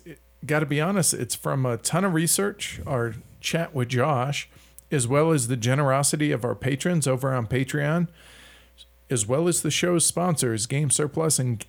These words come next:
Board Game Tables dot com. So seriously, a major thank you to everybody that has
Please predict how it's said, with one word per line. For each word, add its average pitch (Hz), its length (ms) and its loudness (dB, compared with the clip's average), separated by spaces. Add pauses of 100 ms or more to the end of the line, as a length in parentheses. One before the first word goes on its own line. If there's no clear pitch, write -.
Board 147 380 -2
Game 143 180 0
Tables 143 380 0
dot 131 200 -4
com. 147 460 0
So 120 480 0
seriously, 165 560 2
a 127 40 0
major 139 380 0
thank 139 320 -2
you 147 140 0
to 120 360 -2
everybody 135 600 0
that 120 240 -2
has 113 580 -2